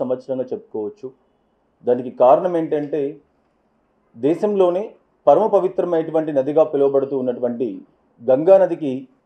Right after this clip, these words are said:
ఈ సంవత్సరం పుష్కరాలు రావడం అనేది చాలా విశిష్టమైనటువంటి అంశంగా మనం చెప్పొచ్చు. అటువంటి గంగా పుష్కరాలకు సంబంధించి దేశంలోనే మరెక్కడా లేని విధంగా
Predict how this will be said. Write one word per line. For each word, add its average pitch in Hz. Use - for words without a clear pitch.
ఈ -
సంవత్సరం 180
పుష్కరాలు 165
రావడం 131
అనేది 127
చాలా 123
విశిష్టమైనటువంటి 151
అంశంగా 120
మనం 107
చెప్పొచ్చు. -
అటువంటి 160
గంగా 165
పుష్కరాలకు 165
సంబంధించి 139
దేశంలోనే 175
మరెక్కడా 147
లేని 180
విధంగా 151